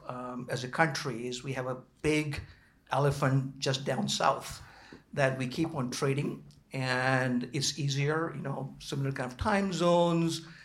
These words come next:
similar way of doing things. But the biggest thing that I think Paul touched upon that we have to focus on is the diversification. We have to get out, uh, and look for new markets, and Indo-Pacific clearly provides that, uh,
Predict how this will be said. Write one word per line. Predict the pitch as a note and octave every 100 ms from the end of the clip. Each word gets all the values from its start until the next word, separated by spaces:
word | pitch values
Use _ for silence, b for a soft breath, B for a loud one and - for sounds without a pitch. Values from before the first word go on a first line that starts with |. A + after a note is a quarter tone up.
| B
similar | - D3 C#3
way | C3+ B2+
of | B2
doing | C3+ C#3 C3+
things. | - F3 D#3+ D#3+ D3 - - B B B
But | - D#3+
the |
biggest | A#3 C4+ E4+ -
thing | F#3+ D#3+ D3
that | C#3
I |
think | C3+ C3
Paul | D#3 D3+
touched | D#3 C#3
upon | C#3+ C#3+ C#3 C3+
that | C3
we | C#3+ C#3
have | - C4+ -
to |
focus | D3 D#3 C#3+ C#3+ -
on | C#3 C3+ -
is | C3 -
the | C#3+
diversification. | C3 B2+ B2+ B2+ B2+ - - - - - - - b b b
We | B2+ -
have | - D#3+ D#3+ -
to |
get | C#3+ C#3 B2+ -
out, | C3 D3 C#3 - - B B B -
uh, | A2 -
and | B2+ B2+
look | D3
for | - C#3
new | B2+
markets, | B2+ B2 C3+ - F#3 F#3 -
and | C3 B2+ B2 C3+
Indo-Pacific | C3 C3+ B2 - C#3+ - C3
clearly | - E3+ D3 C3+ C3
provides | C#3+ C3 B2+ C3 -
that, | C3 B2 B2 -
uh, | A#2+ A2+